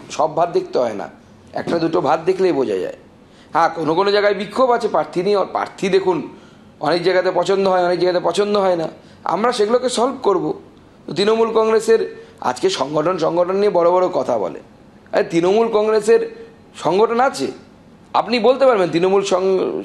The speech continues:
কংগ্রেসের কতজন রাজ্যের জেনারেল সেক্রেটারি আছে? আমি গ্যারান্টি দিচ্ছি মমতা বন্দ্যোপাধ্যায়কে যদি হট করে জিজ্ঞেস করেন, মমতা বন্দ্যোপাধ্যায়ও বলতে পারবেন না যে এই রাজ্যে কতজন জেনারেল সেক্রেটারি আছে তৃণমূল কংগ্রেসের। এটাকে সংগঠন বলে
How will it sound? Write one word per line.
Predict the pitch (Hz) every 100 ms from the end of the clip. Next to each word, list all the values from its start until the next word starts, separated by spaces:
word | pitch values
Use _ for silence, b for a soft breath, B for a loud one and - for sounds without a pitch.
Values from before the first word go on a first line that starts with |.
| - -
কংগ্রেসের | 165 202 202 160 143 B B -
কতজন | 156 160 202 208 214 196
রাজ্যের | 165 160 170 196
জেনারেল | 135 170 185
সেক্রেটারি | 160 180 175 170 185
আছে? | - 233 269 - - - - - - - - - - - -
আমি | 139 214 254
গ্যারান্টি | 247 247 226
দিচ্ছি | 202 185 202
মমতা | 180 190 196
বন্দ্যোপাধ্যায়কে | 202 196 196 196
যদি | 196 175
হট | 151 -
করে | 185
জিজ্ঞেস | 165 165 170
করেন, | 190 180
মমতা | 160 165 170
বন্দ্যোপাধ্যায়ও | 180 175 180 175 175
বলতে | 156 170
পারবেন | 170 175
না | 196 214 B B -
যে | 127 175 190
এই | 175
রাজ্যে | 165 160 208
কতজন | 156 175 180 170
জেনারেল | 151 156 156
সেক্রেটারি | 139 139 127 127
আছে | 113 123
তৃণমূল | 120 104 87
কংগ্রেসের। | 87 82 78 - - - - - - - - - - -
এটাকে | 160 175
সংগঠন | 151 175 196 214
বলে | 190 151